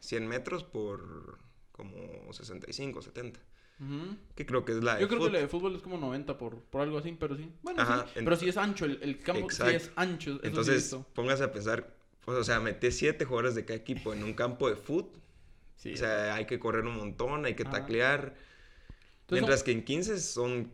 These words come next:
Speaker 1: hay menos espacio, pues, entonces hay jugadores mucho más grandes, mucho más fuertes
Speaker 2: Ujú.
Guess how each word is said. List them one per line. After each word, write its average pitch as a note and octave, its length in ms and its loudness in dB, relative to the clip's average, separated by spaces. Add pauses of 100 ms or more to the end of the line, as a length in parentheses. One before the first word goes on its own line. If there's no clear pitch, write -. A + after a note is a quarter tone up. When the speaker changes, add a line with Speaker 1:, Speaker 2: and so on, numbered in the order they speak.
(120)
Speaker 1:
hay C3 160 4
menos C3+ 260 4
espacio, F3+ 420 2
pues, F#3 160 -2
entonces A#2 800 0
hay A#2+ 80 4
jugadores A#2+ 420 2
mucho A2 440 -4
más A2+ 340 0
grandes, D#3 480 4
mucho A2+ 240 -6
más A2 200 -6
fuertes F3+ 500 -4 (260)
Speaker 2:
Ujú. C#3+ 220 -10